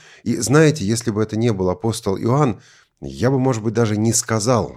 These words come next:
некоторые из этих вещей, потому что они действительно мне по-человечески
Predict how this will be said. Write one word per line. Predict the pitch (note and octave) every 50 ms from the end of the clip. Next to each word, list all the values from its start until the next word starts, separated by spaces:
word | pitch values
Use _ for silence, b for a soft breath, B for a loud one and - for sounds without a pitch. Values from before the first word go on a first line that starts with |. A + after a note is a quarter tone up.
| B1+
некоторые | C#2 C#2+ F2 E2 - - - D2+ D#2+
из | D#2 D#2+
этих | D#2 D#2+ D2 -
вещей, | G2 F#2+ - - - E3+ D#3+ - B B B B B B B
потому | _ - F2+ F#2+ A#2+
что | C3 - - -
они | G#2 G2 G#2+ B2 A#2+ A2 A2+ -
действительно | F2+ F2 F#2+ G2+ G2+ - - - - C#3 E3+ D#3 D#3 - D#2+ D#2 D2 C#2+
мне | C#2+ F#2 A#2 C3+
по-человечески | A2 E2+ D#2 - E2+ G#2 C#3+ E3+ E3 - - - A2 G#2